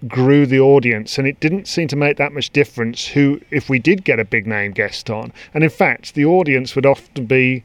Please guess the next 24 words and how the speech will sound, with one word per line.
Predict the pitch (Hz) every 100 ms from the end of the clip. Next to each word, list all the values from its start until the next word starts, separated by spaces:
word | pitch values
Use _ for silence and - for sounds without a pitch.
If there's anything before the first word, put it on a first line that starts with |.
| -
lower | 127 147 190 107 107 - _ _ -
than | 143 139
when | 135
we | 135
were | 131
just | 135 -
having | 135 131
our | 131
weekly | 131 135 - 127
chat | - 160 127
or, | 127 123 120 104
and | 131
now | 127 131
dailies | 123 135 127 123 117 - -
during | - 135 127
the |
Grand | 117 123 117
Slams. | - 151 120 107
But | 147 139 - - - - _
going | 165 175 185
forwards, | - 185 180 139 123 -
I | 143
think | 165 170
now | 165 165 175